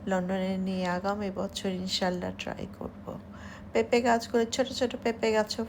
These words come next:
ফুল এসেছে, অনেক ভালো লাগছিল বাগানটা, যদিও অনেক গরম। দেখো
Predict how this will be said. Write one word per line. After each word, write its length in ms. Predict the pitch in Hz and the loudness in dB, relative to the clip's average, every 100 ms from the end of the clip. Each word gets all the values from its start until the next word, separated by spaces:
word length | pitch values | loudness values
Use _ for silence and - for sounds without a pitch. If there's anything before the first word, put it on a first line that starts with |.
| - | -2
ফুল 160 | 208 | 0
এসেছে, 560 | 214 214 - 202 - 240 269 - - - - - - - - - - - - - - - - - - - | 0 0 -4 -4 -2 -2 -2 -12 -16 -16 -16 -16 -14 -16 -16 -16 -16 -16 -16 -14 -14 -14 -12 -12 -12 -2
অনেক 240 | - 233 254 | 4 6 6
ভালো 260 | 202 208 | 6 6
লাগছিল 500 | 196 180 180 - 185 | 8 6 4 0 2
বাগানটা, 580 | 185 165 165 160 175 190 185 - - - | 4 4 2 0 0 -4 -4 -12 -2 2
যদিও 320 | 233 240 247 | 4 6 6
অনেক 440 | - 196 208 220 | 6 4 2 2
গরম। 320 | 214 202 214 254 - - - - | 6 8 6 0 -6 -16 -6 0
দেখো 240 | 185 214 | 0 0